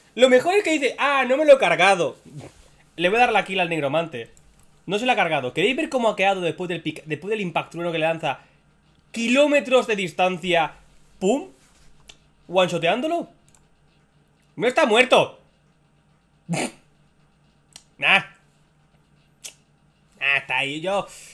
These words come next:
me das una, una, una aspirina, un ibuprofeno y estoy joya mañana. <laughs> Sí. Lo one-shotea, pim pam pum, eh, un par de esto y entonces empieza la verdadera misión, que es,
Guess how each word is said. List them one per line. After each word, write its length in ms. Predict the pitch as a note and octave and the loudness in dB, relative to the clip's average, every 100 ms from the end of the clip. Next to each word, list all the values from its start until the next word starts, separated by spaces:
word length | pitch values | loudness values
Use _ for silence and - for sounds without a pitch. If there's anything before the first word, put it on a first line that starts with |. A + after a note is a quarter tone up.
| _ | _
me 340 | - D#3 - G#3 | -20 -20 -8 -6
das 140 | A3+ | -4
una, 160 | A#3+ A3 | -4 -4
una, 240 | B3+ B3 | -4 -4
una 180 | A#3 C#4 | -2 -2
aspirina, 880 | - - - B3 D4+ F4 D#4+ A#3+ - _ | -2 -6 -2 0 0 0 0 -2 -10 _
un 120 | C4 | -6
ibuprofeno 680 | D4 C#4 B3 G#3 D4+ D#4 - - - | -4 -2 -2 -2 0 -2 -2 -10 -12
y 80 | F3 | -10
estoy 200 | D#3+ G3+ | -8 -8
joya 280 | - F3 E3 | -4 -4 -2
mañana. 340 | C#3 A#2+ G#2+ - _ _ | -4 -8 -14 -20 _ _
<laughs> 100 | E3 - - - - _ _ _ _ _ _ E3 - - - _ _ - - _ _ _ _ _ _ _ _ _ _ _ _ _ _ _ _ _ _ _ _ | -14 -14 -16 -18 -20 _ _ _ _ _ _ -14 -14 -16 -20 _ _ -20 -20 _ _ _ _ _ _ _ _ _ _ _ _ _ _ _ _ _ _ _ _
Sí. 360 | _ - E3+ C3 _ _ _ _ | _ -10 -10 -10 _ _ _ _
Lo 120 | D#3 | -2
one-shotea, 840 | E3+ D#3+ E3+ E3+ C#4 C#4 C#4 C#4 C4+ | 0 -2 -4 0 2 2 2 -2 -6
pim 180 | E3+ D#3+ | -8 -4
pam 220 | E3 F3 | -4 -4
pum, 340 | C#4+ D4+ D4+ - | -4 -4 -4 -6
eh, 220 | D3 D3 | -8 -8
un 120 | C#3+ | -8
par 140 | C#3+ D3+ | -8 -6
de 120 | A#3+ | -4
esto 160 | B3 A#3 | -4 -6
y 40 | |
entonces 160 | G3+ G3+ | -8 -8
empieza 200 | G3+ F#3+ | -4 -2
la 80 | |
verdadera 220 | D3+ C3+ C#3 | -2 -4 -8
misión, 360 | C#3 G3 B2 | -8 -10 -10
que 160 | - B2 | -10 -10
es, 140 | - | -10